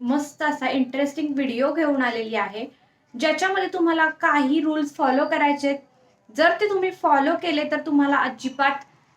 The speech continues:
वजन वाढीची समस्या जाणवणार नाही आणि चरबी तर बिलकुल वाढणार नाही.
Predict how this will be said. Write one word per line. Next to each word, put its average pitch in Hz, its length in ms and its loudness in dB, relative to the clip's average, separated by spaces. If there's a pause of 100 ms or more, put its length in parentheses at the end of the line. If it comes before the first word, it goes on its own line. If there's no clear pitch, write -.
(140)
वजन 330 440 2
वाढीची 370 320 2
समस्या 294 460 0
जाणवणार 254 540 0
नाही 240 240 -2
आणि 247 220 -2
चरबी 285 480 -2
तर 330 140 2
बिलकुल 302 560 0
वाढणार 233 440 2
नाही. 220 300 -6